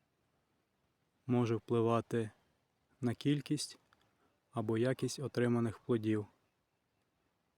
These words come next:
Даний сорт мав надмірне завантаження плодами. Я це бачив. Провів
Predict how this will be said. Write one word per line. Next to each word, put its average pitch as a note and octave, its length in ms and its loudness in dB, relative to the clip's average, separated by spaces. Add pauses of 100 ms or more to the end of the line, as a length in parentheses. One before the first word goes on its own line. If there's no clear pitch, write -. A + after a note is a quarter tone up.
(260)
Даний C#3 380 4
сорт C#3 420 0 (240)
мав B2+ 380 2 (140)
надмірне B2 580 2 (1700)
завантаження D3 840 2 (220)
плодами. C#3 520 2 (1000)
Я B2 160 2
це B2 160 -2
бачив. D3 480 0 (1400)
Провів C3 480 6